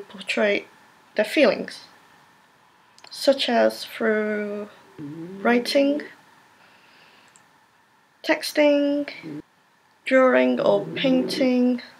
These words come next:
sculpting, molding and knitting. These are all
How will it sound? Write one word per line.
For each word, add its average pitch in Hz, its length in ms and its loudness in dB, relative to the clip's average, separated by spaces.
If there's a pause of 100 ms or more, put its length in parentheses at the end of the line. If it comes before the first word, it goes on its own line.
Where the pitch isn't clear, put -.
(1160)
sculpting, 233 1300 0 (760)
molding 208 800 0
and 180 640 -2 (380)
knitting. 220 580 -4 (3000)
These 254 380 0
are 214 260 6
all 220 460 2